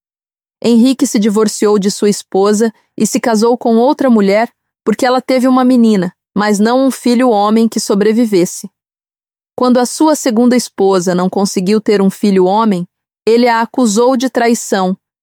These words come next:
e ordenou a sua execução. A ciência médica comprovou que o esperma do homem determina o sexo do bebê. O corpo da mulher não determina se ela terá um filho homem ou mulher. Porém,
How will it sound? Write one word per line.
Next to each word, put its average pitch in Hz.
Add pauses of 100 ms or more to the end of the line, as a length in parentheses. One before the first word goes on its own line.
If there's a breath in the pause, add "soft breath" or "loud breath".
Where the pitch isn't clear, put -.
(120)
e 208
ordenou 214
a 226
sua 226
execução. 202 (880)
A 226
ciência 269
médica 226
comprovou 208
que -
o 214
esperma 233
do 196
homem 208
determina 214
o 247
sexo -
do 233
bebê. 190 (640)
O 214
corpo 269
da 214
mulher 202 (160)
não 254
determina 262
se -
ela 208
terá 196
um 208
filho 208
homem 240
ou 220
mulher. 214 (720)
Porém, 208